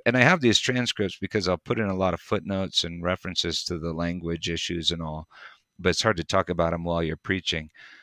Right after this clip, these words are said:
Um, and then, uh, also, we have a Peter Hyatt channel on YouTube where people can watch 'em. But I know you listen to the podcast, which is great too, but I often feel like, um,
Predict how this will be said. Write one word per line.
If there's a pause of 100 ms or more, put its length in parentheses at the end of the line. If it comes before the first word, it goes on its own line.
(320)
Um,
and
then, (300)
uh, (100)
also,
we
have (480)
a
Peter
Hyatt
channel
on
YouTube
where (360)
people
can (100)
watch
'em.
But (240)
I
know
you
listen
to
the
podcast,
which
is
great
too, (400)
but
I
often
feel
like, (540)
um,